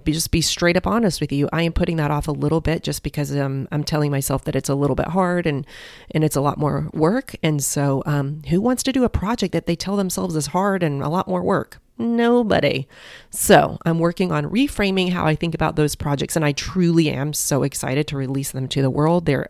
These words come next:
amazing guests and a lot of fun. Um, but I just have to get in that mindset before I get to work on them. But anyway, I digress. So I also, I have this goal of completing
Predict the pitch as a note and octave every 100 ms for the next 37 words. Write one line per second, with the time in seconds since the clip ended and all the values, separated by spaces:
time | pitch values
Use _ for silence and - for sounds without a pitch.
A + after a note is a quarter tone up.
0 | - C#3+ C#3+ D3 C#3 D3 C3 D3+ D#3 -
1 | - - C#3 C#3 D3 - - - - D3+
2 | C#3 C#3+ D3 C#3+ A3+ B3+ - - - -
3 | D#3 C#3 D#3 D#3 D3 D3 D3 D#3 D#3 D3
4 | D3 D#3 D#3+ F#3 G#3+ E3+ D#3 D#3 C#3+ C#3
5 | - D3+ C3 C3+ C#3+ E3 - G#4+ - G#4+
6 | G#4 A3+ D#3 - - - A#3+ B3+ B3+ A#3
7 | A3 G#3 F#3 - - - - - - -
8 | - - G#3+ E3+ - - - _ _ _
9 | _ - E3+ - A#3 C#4+ - F3+ F3 F3
10 | F3 A3 A3+ A#3 - D3 D3+ D3 - D#3
11 | D3 C#3+ - E3 D3 G3+ E3 F3 F3